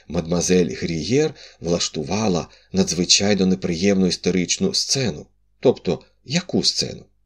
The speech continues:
Вона намагалася напасти на пані Крейль. Ви хочете сказати, що вона вважала пані Крейль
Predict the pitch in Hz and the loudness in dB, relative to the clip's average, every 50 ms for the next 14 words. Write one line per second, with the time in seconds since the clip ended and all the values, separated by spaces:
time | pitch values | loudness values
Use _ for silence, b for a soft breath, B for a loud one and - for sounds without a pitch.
0 | _ _ _ 190 220 226 220 202 180 139 123 104 120 143 139 127 - - 131 B | _ _ _ 2 4 6 6 6 6 4 4 2 4 2 2 2 2 0 -2 B
1 | B B B B B - 101 110 - - - 143 135 107 - - - 87 80 78 | B B B B B -6 -6 -6 -6 -6 -6 -4 -2 -2 -2 -2 -2 -2 -2 -2
2 | 82 - - 85 78 73 69 73 - - - 90 98 80 78 - - - _ _ | -4 -4 -4 -4 -2 -2 -4 -6 -8 -6 -2 -2 -2 -2 -2 -6 -12 -16 _ _
3 | _ _ _ _ _ _ _ _ _ - 62 76 85 - - 82 78 76 - - | _ _ _ _ _ _ _ _ _ -16 -12 -12 -10 -4 -2 -2 -2 -2 -4 -4
4 | - - - - 80 73 - 73 69 - - - 113 B B B B B B B | -6 -6 -4 -4 -4 -4 -4 -4 -6 -8 -6 -6 -6 B B B B B B B
5 | B B - - - 90 82 73 - 78 87 85 87 92 87 76 71 78 80 76 | B B 0 0 2 4 2 2 2 0 0 0 2 2 2 2 0 -2 -2 0
6 | 85 85 90 85 - - - 92 87 85 80 80 78 - - 71 76 87 92 90 | 0 0 0 0 -2 -2 -2 0 0 0 0 -2 -4 -4 -6 -2 2 4 4 4